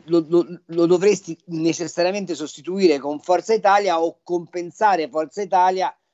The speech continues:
con un ministero di pari peso. Ragazzi, i ministeri di pari peso sono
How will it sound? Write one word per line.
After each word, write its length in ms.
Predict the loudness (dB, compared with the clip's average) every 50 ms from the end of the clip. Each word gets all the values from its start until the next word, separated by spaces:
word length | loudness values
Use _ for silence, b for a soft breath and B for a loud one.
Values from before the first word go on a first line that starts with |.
| _ _ _ _ _ _ _ _
con 220 | _ -8 -6 -6 -6
un 120 | -8 -10
ministero 680 | -10 -8 -8 -6 -8 -8 -6 0 2 2 4 4 2
di 120 | 0 -2 -2
pari 280 | -4 -4 -4 -4 -4
peso. 440 | -2 0 2 2 0 0 -4 -8 -10
Ragazzi, 520 | -8 -8 -4 -4 -6 -6 -8 -12 -14 -10
i 20 | -6
ministeri 480 | -4 -4 -4 -2 0 2 2 2 2
di 80 | 0 0
pari 240 | 2 2 2 2 2
peso 280 | 2 0 2 2 0
sono 420 | -2 -2 -4 -4 -4 -4 -6 -10